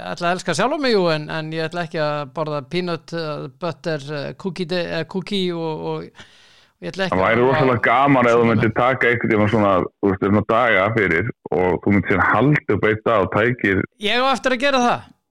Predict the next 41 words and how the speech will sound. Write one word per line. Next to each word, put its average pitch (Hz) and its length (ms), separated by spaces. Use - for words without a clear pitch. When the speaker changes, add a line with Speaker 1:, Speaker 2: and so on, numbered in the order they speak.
Speaker 2:
Myndbönd 120 500
af 127 80
þér, 101 80
þá 107 60
ertu 104 160
að 101 60
halda 123 200
upp 113 100
alla - 240
dagana 117 320
í 117 60
einu. 85 200
Þetta 101 280
er 120 60
alveg, 110 160
þetta, 117 240
þetta 123 160
er 135 80
enda 135 140
til 143 180
að 123 240
halda 139 220
upp 95 100
alla, 127 180
þetta 98 180
er 101 80
mjög 92 140
einfalt. - 460
Speaker 1:
Já. 95 160
Speaker 2:
Þú 95 60
ert 107 120
ekki 110 180
að 98 80
fara 127 240
eitthvað 120 240
og 107 100
gera 147 300
eitthvað 127 340
eða, 110 240
þú 110 160
veist, - 240